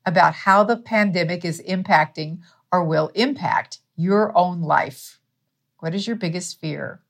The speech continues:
Second question, what is the greatest opportunity that you see for yourself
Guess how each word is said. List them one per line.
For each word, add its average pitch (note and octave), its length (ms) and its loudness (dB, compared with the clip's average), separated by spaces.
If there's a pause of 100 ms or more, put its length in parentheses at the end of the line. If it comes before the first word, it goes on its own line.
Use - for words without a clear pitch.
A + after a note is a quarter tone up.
(1040)
Second - 880 0
question, - 600 -6 (800)
what A3+ 320 6
is G#3+ 160 -6
the G#3+ 60 0
greatest G3 520 2
opportunity F3 840 2
that D3+ 200 -4
you G3+ 160 2
see F#3+ 280 -4
for F3 260 0
yourself A3 920 2